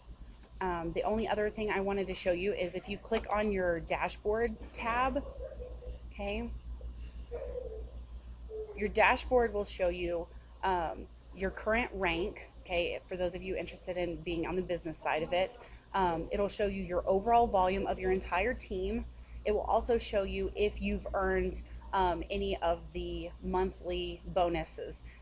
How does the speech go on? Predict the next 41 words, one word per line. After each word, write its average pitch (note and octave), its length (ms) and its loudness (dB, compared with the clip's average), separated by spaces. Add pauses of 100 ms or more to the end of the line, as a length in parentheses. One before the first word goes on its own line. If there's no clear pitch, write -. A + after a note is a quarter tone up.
So F3 140 6
if E3+ 160 0
you're F3+ 80 -2
gonna F3 140 2
get E3 80 -4
the - 120 -12
fifty A3 240 -2
dollar F#3+ 220 6
bonus, F3+ 340 0
the E3 120 -8
two G#3 200 -4
hundred F#3+ 280 0
fifty E3+ 240 -6
dollar D#3+ 220 4
bonus, D#3 440 -2 (340)
um, D#3 380 0
or E3 80 -6
whatever, E3+ 220 0
you F3+ 80 -6
can F#3+ 140 -2
see - 100 -6
all F#3+ 240 4
that G3 200 4
from F#3+ 140 0
your D#3+ 140 0
dashboard. C#3+ 640 0 (360)
Okay, - 400 2
it A3 60 4
also C#4+ 320 8
shows A3 280 6
you G#3+ 120 2
over G3 160 4
here G3+ 220 -2
on F#3+ 100 2
the D#3+ 80 0
left F#3 560 0 (220)
how G#3 140 4
many G3+ 200 2
points A3 500 -2
you've E3+ 180 -2
earned. A2 420 -4